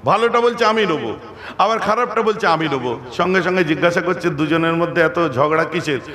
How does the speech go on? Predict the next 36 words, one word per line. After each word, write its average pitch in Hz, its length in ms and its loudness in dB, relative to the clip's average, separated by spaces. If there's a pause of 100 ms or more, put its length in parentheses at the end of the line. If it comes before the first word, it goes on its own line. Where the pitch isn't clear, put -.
(260)
বলছে, 196 120 0
"দেখো, 214 280 2
ও 208 40 0
তো 208 140 0
তওবা 202 380 4
করতে 196 360 -2
যাচ্ছিল, 151 460 0
তো 160 200 2
আমি 175 200 2
ওর 185 140 2
রূহটা 185 340 0
নিই।" 208 140 -4 (880)
বুঝিয়ে 147 320 2
বলছে, 170 280 0
"না, 175 120 2
ও 170 140 2
তো 175 120 0
এখনো 170 280 0
তওবা 160 320 2
করেনি, 143 460 -2
খবরদার 131 340 0
নিও 113 180 -2
নি, 107 180 -4 (840)
আমি 131 240 0
নেবো।" 135 480 -4 (760)
বলছে, 208 200 2
"না, 226 140 4
না, 220 80 2
ও 220 80 4
তো 220 140 0
যাচ্ছিল, 175 580 0
নিয়ত 185 300 2
করেছে, 160 300 -2
ইন্নামাল 160 360 2
আমালু 139 380 2
বিন্নিয়াত।" 113 460 -4